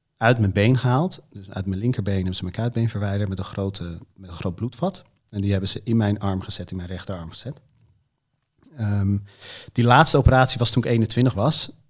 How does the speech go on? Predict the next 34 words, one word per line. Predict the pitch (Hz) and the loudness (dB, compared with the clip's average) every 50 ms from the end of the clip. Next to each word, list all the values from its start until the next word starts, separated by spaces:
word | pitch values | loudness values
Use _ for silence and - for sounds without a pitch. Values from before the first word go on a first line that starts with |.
| _ _ | _ _
Eh, | - 113 110 110 110 110 110 | -6 -4 -2 -2 0 0 0
dat | 110 120 120 104 | 2 2 2 4
was | 107 120 113 - - | 4 4 4 4 2
dus | - 113 110 - - - - - | 2 2 2 2 0 -4 -6 -4
toen | - 123 117 | 0 2 2
ik | 117 98 | 4 4
net | 104 123 123 - | 4 2 2 2
de | 123 | 0
opleiding | 131 113 110 104 101 98 95 | -4 0 0 0 0 0 -2
was | 98 - | -2 -4
begonnen. | - - - - 98 90 87 85 | -6 -10 -12 -10 -8 -8 -6 -6
Dus | 95 95 | -8 -6
het | 104 117 113 | -6 -6 -8
was | - 120 - | -6 -4 -2
om | 120 117 | 2 2
mijn | 113 - | 2 4
twaalfde | - 127 123 135 127 - | 4 6 6 6 6 4
begonnen, | 110 - - - 123 127 131 139 131 | -2 -6 -2 0 2 4 4 4 4
maar | 120 117 110 | 4 2 2
de | 107 | 2
laatste | 110 110 110 - 113 | 2 0 -2 -2 -4
operatie | 95 - 113 117 117 - | -6 -2 -2 -2 -2 -2
was | 101 101 | -4 -8
om | 95 98 | -8 -8
mijn | 95 95 | -8 -6
eenentwintigste. | 95 95 92 - - 113 123 120 - - 127 147 - - - - - - - - - - - - - _ - - | -6 -6 -6 -4 -2 -2 -2 -2 -4 -6 -8 -10 -12 -16 -20 -20 -20 -20 -18 -18 -16 -16 -18 -20 -20 _ -4 2
En | 127 123 | 2 4
dat | 123 120 | 4 4
was | 101 123 127 - - | 6 4 4 4 4
in | - 143 139 | 4 6 6
het | 139 127 | 6 6
eerste | 135 135 123 123 117 - 123 | 4 2 2 4 4 4 4
jaar | 120 110 113 113 | 4 4 4 2
van | - 117 | 2 0